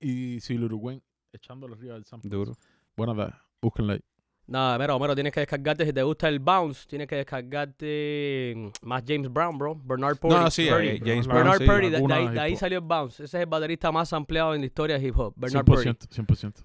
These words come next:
Speaker 3: You know what I mean?
Speaker 1: Cien por ciento.
Speaker 2: Yo soy el baterista en Michael, se me escapa el, no-, el nombre. Pero ese Nietzsche es un temba con un moñito que casi son tres pelos, sí.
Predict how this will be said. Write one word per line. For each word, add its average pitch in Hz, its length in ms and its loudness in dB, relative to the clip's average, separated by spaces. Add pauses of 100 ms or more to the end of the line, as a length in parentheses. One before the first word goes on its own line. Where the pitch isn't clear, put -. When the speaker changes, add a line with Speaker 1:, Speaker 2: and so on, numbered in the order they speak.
Speaker 3:
You 113 120 -10
know 123 100 -4
what 131 80 -2
I 131 40 -2
mean? 135 80 -4
Speaker 1:
Cien 151 120 -2
por - 120 0
ciento. 117 180 -10
Speaker 2:
Yo 147 80 -4
soy 175 140 0
el 185 80 6
baterista 156 420 2
en 147 100 -2
Michael, 143 300 -2
se 120 100 -8
me 117 180 -4
escapa 131 340 -4
el, 127 120 -2
no-, 131 80 -4
el 120 160 -8
nombre. 127 320 -6 (1120)
Pero 120 180 -2
ese 117 180 -6
Nietzsche 127 340 -2
es 113 60 2
un 120 120 -2
temba 127 560 2
con 113 160 -2
un 127 100 -2
moñito 127 400 2
que 107 260 -2
casi 120 360 -2
son 120 160 -2
tres 113 200 -6
pelos, 120 260 -2
sí. 131 120 -10